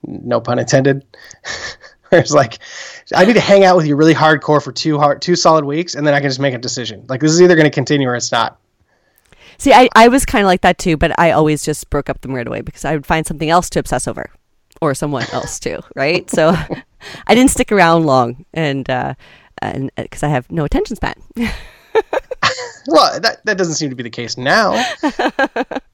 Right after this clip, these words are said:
Speaker 1: You've
Speaker 2: You
Speaker 1: obviously been with your husband for decades, even before you were married.
Speaker 2: Yeah, you know, but we, it took us ten years of, of dating and breaking up and that, and, and deciding whether or not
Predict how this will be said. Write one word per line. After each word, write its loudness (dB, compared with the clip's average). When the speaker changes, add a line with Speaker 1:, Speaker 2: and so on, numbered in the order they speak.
Speaker 1:
You've 2
Speaker 2:
You 4
Speaker 1:
obviously 2
been 2
with 4
your 2
husband -2
for -2
decades, 0
even 0
before 2
you 2
were 2
married. 0
Speaker 2:
Yeah, 6
you 2
know, 6
but 4
we, -2
it 2
took -2
us 2
ten 2
years 2
of, 0
of 0
dating 2
and 0
breaking 0
up -2
and -2
that, 2
and, -2
and -2
deciding 0
whether 0
or 0
not -2